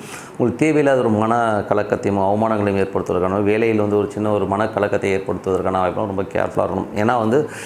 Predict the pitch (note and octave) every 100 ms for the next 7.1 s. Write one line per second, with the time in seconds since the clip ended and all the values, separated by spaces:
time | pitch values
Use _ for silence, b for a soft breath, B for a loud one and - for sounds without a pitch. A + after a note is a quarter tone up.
0 | B B G#2+ A2+ C3+ A#2+ G#2 G#2 A#2 B2
1 | B2+ A#2 G#2 A#2 A#2 G2 G#2+ B2+ A#2 A2+
2 | A2+ G#2 G#2 A2 G#2+ G#2 G2+ G2+ G2+ G2
3 | G2+ F#2 G2 C3+ A2 G#2 - F#2+ - G2
4 | G2 B2+ B2+ A#2 C3 - A#2+ A2 A2 G#2+
5 | G2 - A2 G2 G2 G2 G2+ G2 G2+ F#2+
6 | F#2+ F#2+ G2+ G#2 A#2+ A#2+ G#2+ A#2 A2+ A2
7 | C3